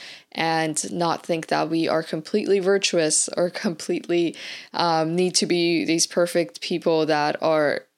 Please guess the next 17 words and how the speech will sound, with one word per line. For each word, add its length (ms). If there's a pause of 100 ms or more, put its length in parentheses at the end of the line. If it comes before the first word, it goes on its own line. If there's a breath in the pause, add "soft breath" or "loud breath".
(220)
always 340
having 280
these 280
really 400
amazing 460
qualities 560
about 260
us, 240
and 360
that 360
there 140
isn't 600 (680 soft breath)
an 140
opposite 580
part 280
to 200
it. 340